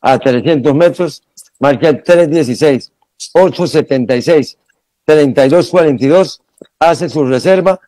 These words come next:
se gana el descuento, asegura su Semana Santa en municipios aledaños, la pasa súper bien, se desconecta de la ciudad, visita a Dios y está súper bien en la Montoya. Tres dieciséis,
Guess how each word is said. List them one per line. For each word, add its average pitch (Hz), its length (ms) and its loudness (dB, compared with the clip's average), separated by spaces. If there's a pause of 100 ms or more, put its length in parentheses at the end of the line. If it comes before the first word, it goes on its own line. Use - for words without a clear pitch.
(140)
se 143 200 -2
gana 170 240 0
el 151 80 -2
descuento, 180 640 -2 (300)
asegura 180 800 0 (280)
su 156 240 -4
Semana 165 420 0
Santa 190 480 0 (340)
en 147 180 0
municipios 147 580 0
aledaños, 175 760 0 (280)
la 131 180 -2
pasa 165 340 -2
súper 131 360 -4
bien, 180 320 -2 (180)
se - 200 -2
desconecta 156 680 0
de 151 60 2
la 139 140 0
ciudad, 175 360 0 (300)
visita 160 560 -2
a 180 40 0
Dios 214 460 -2 (400)
y 139 200 -2
está 151 380 -2
súper 127 460 -4
bien 147 220 0
en 139 140 -4
la 131 120 -4
Montoya. 120 560 -8 (400)
Tres 214 280 4
dieciséis, 180 640 0